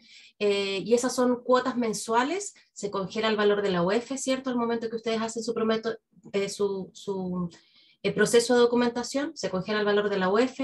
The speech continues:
no se le ingre-, eh, dan intereses, digamos, y eso en cuotas mensuales, considerando que el programa parte ya el dos mil veintitrés, hay alumnos hoy día que están postulando y que están realizando su proceso de pago,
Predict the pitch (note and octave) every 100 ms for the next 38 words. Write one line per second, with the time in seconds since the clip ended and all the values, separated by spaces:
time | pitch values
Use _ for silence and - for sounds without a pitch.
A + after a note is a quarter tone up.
0 | B3+ G#3+ B3+ C4+ C4+ B3+ B3 - A3+ A3
1 | - G3+ G3 G3 F#3+ F#3 - - _ -
2 | G3 A#3 A#3 A3+ A3+ A3+ C4 - A3 G#3+
3 | A3 C4+ D4+ - - - A#3+ C#4 D4+ A#3+
4 | C4 C4 C4+ B3+ A#3 A#3 A3+ A#3+ B3 A#3+
5 | A#3 - B3 B3+ A#3+ _ _ _ - _
6 | A#3 A3+ A#3+ A#3+ C#4+ D#4 C#4 B3 A#3+ C4+
7 | C#4 C#4+ D4 C#4 A#3+ A#3+ A#3 B3 A#3 A#3
8 | A3+ F3 G3 - A#3 A#3 A#3+ B3 B3 A#3
9 | A3+ A#3 A3+ A#3 A3+ - A#3+ G#3+ F#3+ G3+
10 | A#3+ - - F#3 G3 - A#3 A#3+ A#3 A#3
11 | A#3 B3 A3+ A#3 A#3 B3+ A#3+ F#3+ G3+